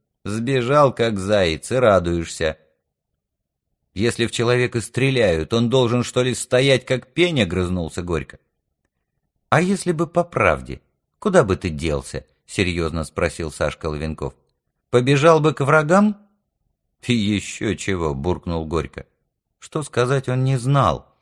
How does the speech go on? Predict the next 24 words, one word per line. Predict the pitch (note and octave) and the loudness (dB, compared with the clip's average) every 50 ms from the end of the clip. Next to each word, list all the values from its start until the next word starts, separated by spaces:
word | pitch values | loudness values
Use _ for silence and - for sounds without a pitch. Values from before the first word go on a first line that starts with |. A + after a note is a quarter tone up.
| _ _ - - - _ _ - | _ _ -20 -20 -20 _ _ -8
Если | B2 C#3+ C#3+ - - C#3 | -6 -4 -4 -2 -2 0
бы | C3 C3+ B2+ | 0 0 0
по | - - A2 G#2+ | 2 2 2 2
правде, | - - F#2+ G2+ G#2 A2+ B2 C3+ C3+ C#3+ C#3 B2 A2+ G#2+ G#2 F#2 D#2+ C#2 A#1+ - - _ _ _ | 2 0 0 2 4 4 4 4 4 2 2 0 0 0 0 0 0 -2 -4 -8 -14 _ _ _
тогда | - G2+ F#2+ E2+ D#2 E2 F#2 G#2+ | 0 0 0 0 0 0 0 -2
все | - - - - G#2+ G2 F2+ E2 | -4 -8 -10 -4 -2 -2 -2 -2
было | D#2+ F#2 F2+ F2+ F#2+ | -2 -4 -4 -4 -4
бы | F#2+ F#2 F#2+ | -4 -4 -4
не | F#2+ G2+ G#2 | -4 -6 -8
так». | - - D#2+ D2 C#2+ C#2+ D2 C#2+ - - _ _ _ _ _ _ _ _ - - _ | -6 -6 -4 -2 -2 -2 -4 -6 -8 -14 _ _ _ _ _ _ _ _ -20 -16 _
Никто | - A#2 B2+ A2+ - - C3 C3 | -2 -2 -2 -2 0 0 0 0
бы | B2+ C#3 | 2 0
не | C#3 B2+ | 0 0
помешал | - B2 B2+ B2 A#2+ G#2+ - - G#2+ G#2+ A2+ G#2 | 0 0 2 2 2 0 0 0 2 2 2 2
выполнить | D#2 F2 G2 G2+ - F#2 F2 F2+ F2+ F2+ E2+ D#2 | 0 0 -2 -2 -2 -4 -4 -2 -2 -2 -4 -2
задание, | D#2+ F2 E2+ D#2+ D#2 F2 F#2+ G2 F#2 E2 D#2 D2 C2+ | -2 -2 -2 2 2 2 2 2 2 0 -2 -4 -6
потому | - - - - G#2+ G2 G#2 | -8 -6 -4 -2 -2 -2 -2
что | G2 - - F#2 | -2 -4 -4 -2
не | F#2 G2 A2 | -2 -2 -2
было | G#2 G#2 G2+ G2+ | -2 -2 -2 0
бы | F#2+ G2 F#2 | 0 -2 -2
страха | - - - G2+ G#2+ A2 - - F#2+ | -4 -2 0 2 2 2 2 0 -2
перед | - - G2+ F#2+ F#2 E2+ | -4 -2 -2 -2 0 0
отцом, | E2+ D#2 - - - - - A2 A2+ A2 G2+ F#2+ | 0 -2 -2 -4 -8 -6 -4 -2 0 -2 -2 -4